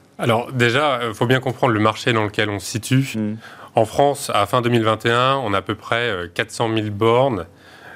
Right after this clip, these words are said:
Speaker 1: euh, qui sont installées à la fois au domicile et dans les entreprises. Si on regarde par rapport à la vitesse d'adoption des véhicules électriques, c'est plus de quatre millions de bornes qui devront être installées d'ici deux mille trente.
Speaker 2: Hmm.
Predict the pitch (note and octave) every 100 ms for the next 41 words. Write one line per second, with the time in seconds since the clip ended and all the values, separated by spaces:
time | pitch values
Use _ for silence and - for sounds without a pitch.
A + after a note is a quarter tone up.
0 | - F#2+ F2+ - - A2+ G#2+ - A2 A2
1 | A#2+ C3 C3+ G2+ G2+ F#2+ G#2+ G#2 G#2 G#2
2 | - C3+ C3 A2 G#2+ A2+ A2 A2 G#2+ E2+
3 | - - _ - - - - - - -
4 | G#2+ A#2+ C3 C3 A#2 G2+ F#2+ - G#2 G#2+
5 | B2 A#2+ G#2 F#2 A2 A2 C3 G#2+ A2+ A2
6 | - A2+ G#2 G#2 G#2+ G#2+ G#2+ - C#3 D#3
7 | - - - - - - - G#2+ - C3
8 | - C#3 C#3 C3 C3 B2 A2+ A2 A#2+ C3+
9 | D3 A#2+ B2 - A2+ A2 G#2+ G#2+ G#2+ B2
10 | A2+ - A#2 B2 C#3+ C#3+ A2+ A2 - A2
11 | G#2+ G#2+ - F2+ - - F2